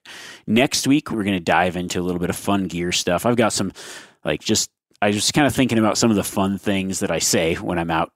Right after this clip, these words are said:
hunting. Um, I'm gonna get a little bit of a teaser. One of my gear mantras, protect the puffy at all costs. <laughs> You'll, you guys will understand next week. Um, but I'm gonna talk about a little bit of some of the gear stuff, uh,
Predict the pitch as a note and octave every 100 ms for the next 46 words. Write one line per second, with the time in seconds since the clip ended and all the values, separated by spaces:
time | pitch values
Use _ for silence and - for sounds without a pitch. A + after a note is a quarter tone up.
0 | - G2 F2 E2+ E2+ D#2+ _ _ _ -
1 | - C#2 - - - _ _ - F#2 F2
2 | E2+ - G2 F#2 F2 F2 D#2+ - E2 D#2+
3 | E2 D#2+ F2+ F2 F2+ D#2+ D2+ - D#2+ _
4 | - - E2 D#2+ D#2+ - - _ - D#2+
5 | D#2 D2 - C#2 - - _ - - G#2
6 | - - - - - E2 D#2+ - - -
7 | - - - - - - A#2+ C3 - F3
8 | - A#2 A2+ G#2 G2+ G2 F2 - G2 E2+
9 | D#2+ - - D2+ - - - - - -
10 | - D2+ D3 _ _ A#2+ G#2 F#2+ - -
11 | - - A#2 B2+ B2 B2 A#2+ A#2 A2 A#2
12 | A#2 A2+ G#2+ G2 A2+ F#2+ D#2+ F2+ - A2
13 | A2